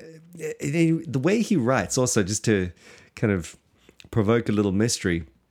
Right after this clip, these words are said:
um, yeah, is, it almost reminds me of, of, uh,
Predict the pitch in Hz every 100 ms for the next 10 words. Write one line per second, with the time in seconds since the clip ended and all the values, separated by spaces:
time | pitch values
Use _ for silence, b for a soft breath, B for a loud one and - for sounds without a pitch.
0 | _ _ _ _ _ - - 95 92 90
1 | 90 - 98 95 92 - 98 98 - 117
2 | - 127 175 208 - 117 120 113 95 80
3 | - 90 82 82 85 82 82